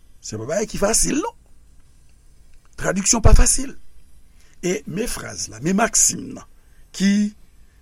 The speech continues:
sanse sène pwoblèm sa, ki defini pwoblèm sa, ki idantifye pwoblèm sa. Se fraz sa ke, petèt ou konn tande deja ki di, traduire,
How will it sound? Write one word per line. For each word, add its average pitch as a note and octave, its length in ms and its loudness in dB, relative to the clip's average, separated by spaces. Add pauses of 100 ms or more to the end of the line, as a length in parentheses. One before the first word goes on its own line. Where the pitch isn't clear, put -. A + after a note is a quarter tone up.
(140)
sanse F#3 720 0 (180)
sène F3+ 640 -6 (320)
pwoblèm D#3 400 0
sa, A2+ 160 -10
ki F#3+ 220 -6 (240)
defini F#3+ 840 -2 (640)
pwoblèm C#3+ 520 2
sa, - 120 -2
ki - 220 -8 (100)
idantifye F#3+ 680 2 (220)
pwoblèm G#2+ 360 -10
sa. - 160 -8 (760)
Se - 180 0
fraz A#3+ 380 2
sa D#3 240 -4
ke, G3 260 -6 (960)
petèt - 320 -4
ou G3+ 80 -16
konn D3 240 -6
tande D#3 300 -2
deja D#3 260 -4
ki G3 160 -6
di, A3+ 200 -2 (840)
traduire, G#3+ 1040 0